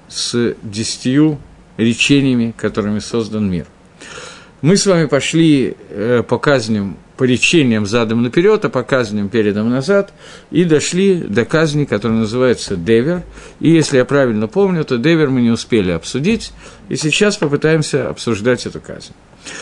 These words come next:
Э, <coughs> Девер — это казнь, которая связана с падежом скота.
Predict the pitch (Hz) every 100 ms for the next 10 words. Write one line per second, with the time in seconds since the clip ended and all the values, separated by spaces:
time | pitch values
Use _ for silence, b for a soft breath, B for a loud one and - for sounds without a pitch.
0 | B B B B - 123 123 120 117 113
1 | - - - - - 180 - - - 165
2 | 143 - 110 - B B - 113 165 220
3 | 185 156 151 175 165 147 123 120 120 -
4 | 147 139 135 123 107 - - 120 117 104
5 | 143 - 117 - 73